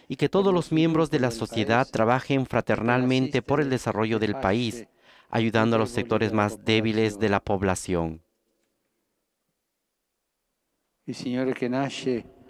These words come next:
Speaker 2: porte sollievo all'amata Ucraina, ansiosa di riconquistare una pace duratura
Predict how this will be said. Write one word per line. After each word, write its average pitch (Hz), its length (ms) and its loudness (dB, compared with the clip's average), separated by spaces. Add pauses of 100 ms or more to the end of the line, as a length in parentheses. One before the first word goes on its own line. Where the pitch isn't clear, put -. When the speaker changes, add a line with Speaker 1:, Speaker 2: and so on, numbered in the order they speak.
(400)
Speaker 2:
porte 131 340 -2
sollievo 139 540 0
all'amata 131 500 0
Ucraina, 127 760 -2 (640)
ansiosa 135 640 -4
di 127 200 -2
riconquistare 139 1040 -2
una 127 220 0
pace 131 400 -2
duratura 127 840 -2